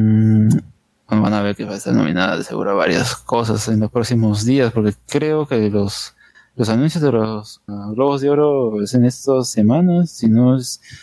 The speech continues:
eh, hoy lunes nueve de diciembre. Así que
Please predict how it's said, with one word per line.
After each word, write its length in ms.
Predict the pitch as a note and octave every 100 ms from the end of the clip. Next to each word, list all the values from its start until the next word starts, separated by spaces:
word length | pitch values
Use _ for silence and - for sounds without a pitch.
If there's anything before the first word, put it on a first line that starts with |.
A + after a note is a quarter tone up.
| - - - -
eh, 460 | G#2+ G2+ G2+ G2+ A2
hoy 580 | - A#2 A#2+ A#2 A2+ A2
lunes 380 | A2 A#2+ A#2+ A2+
nueve 340 | A#2 A#2+ C#3 G3+ _ _ _ _ -
de 100 | G#2 G2+
diciembre. 520 | G2+ B2+ B2+ E3 G3+ _ _ - _ -
Así 140 | A2
que 260 | G#2+ G#2